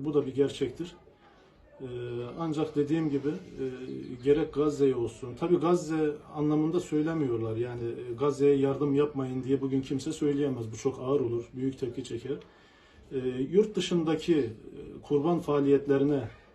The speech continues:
yardım yapılması noktasında insanların aklında şüphe uyandıran açıklamalara rağbet etmeyin kardeşlerim. E, muhakkak ki, e, küçük de olsa birçok kuruluş, birçok dernek,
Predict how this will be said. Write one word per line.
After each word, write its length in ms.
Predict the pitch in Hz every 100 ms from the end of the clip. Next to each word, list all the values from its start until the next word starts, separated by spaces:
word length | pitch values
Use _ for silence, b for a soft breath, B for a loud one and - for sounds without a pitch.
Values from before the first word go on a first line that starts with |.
| B - _ -
yardım 380 | 139 139 139 170
yapılması 640 | 147 147 143 147 143 165
noktasında 560 | 151 135 139 - 139 151
insanların 540 | 139 139 139 143 151
aklında 480 | 143 127 - 139 143
şüphe 320 | 139 147 -
uyandıran 600 | 170 143 131 131 139 147
açıklamalara 760 | 139 - - 135 131 135 165 -
rağbet 420 | 147 143 147 -
etmeyin 400 | 139 - 117 110
kardeşlerim. 580 | 110 117 113 - 113 139 - - B B B - 139
E, 60 | 131 127 135
muhakkak 500 | 151 156 - - -
ki, 120 | -
e, 1300 | 156 147 - - - - 73 71 - - - - 80 69
küçük 380 | 165 - 185 165
de 40 |
olsa 380 | 139 131 139 135
birçok 380 | 160 - 139 -
kuruluş, 520 | 143 131 123 117 151
birçok 420 | 135 147 123 131
dernek, 460 | 143 131 127 135